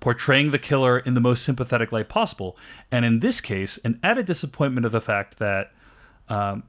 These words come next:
the killer said it wasn't a racially motivated attack. Now, he murdered eight people, including six of whom who are Asians,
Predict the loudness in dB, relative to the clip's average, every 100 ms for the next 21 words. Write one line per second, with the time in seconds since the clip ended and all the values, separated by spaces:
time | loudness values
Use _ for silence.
0 | _ _ _ -6 -6 -6 0 2 4 4
1 | 2 -4 _ _ _ _ _ _ -4 2
2 | 4 4 0 -12 _ -4 0 2 4 2
3 | 0 2 0 0 0 0 0 -2 -4 -6
4 | -8 -10 -14 _ 0 2 2 4 4 4
5 | 2 0 -4 -4 -6 -6 -12 _ _ _
6 | -2 2 2 2 0 -4 -2 2 2 2
7 | 2 0 0 -2 -4 -8